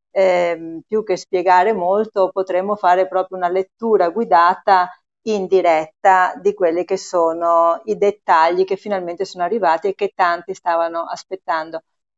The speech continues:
Devo dire che in questi giorni c'è stato un proliferare di soluzioni, eh, contatti, moduli messi online, eh, autocertificazioni, elenco di documenti da allegare, da non allegare, che hanno davvero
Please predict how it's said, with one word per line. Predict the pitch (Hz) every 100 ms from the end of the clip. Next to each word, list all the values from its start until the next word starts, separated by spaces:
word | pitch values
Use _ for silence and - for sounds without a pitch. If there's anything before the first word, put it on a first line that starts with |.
| -
Devo | 208 233
dire | 240 247 202
che | 196
in | 196
questi | 190 196 190 220
giorni | 196 214 233 233
c'è | 226
stato | 175 196 196 196 196 185
un | 196 202 190
proliferare | 185 185 185 185 190 185 185 180 185
di | 165 185
soluzioni, | - 185 190 - 202 190 180 175 180 175 - _ _
eh, | 180 175 175
contatti, | 196 190 190 185 170 170 _ - 185
moduli | 180 202 185 175 165 180 175 170
messi | 175 175 - 190 175 170 170 - _
online, | - 185 180 175 170 170 175 170
eh, | 170 170 165 165 170 165 170
autocertificazioni, | 175 185 - 185 185 190 190 180 185 - 190 185 180 175
elenco | 180 185 190 196 190
di | 185
documenti | 180 185 180 180 180 190
da | 185
allegare, | 175 175 175 175 175 175
da | 175
non | 180
allegare, | 180 180 214 180 170 190
che | 202
hanno | 185 185
davvero | 175 196 190 180 180 190 190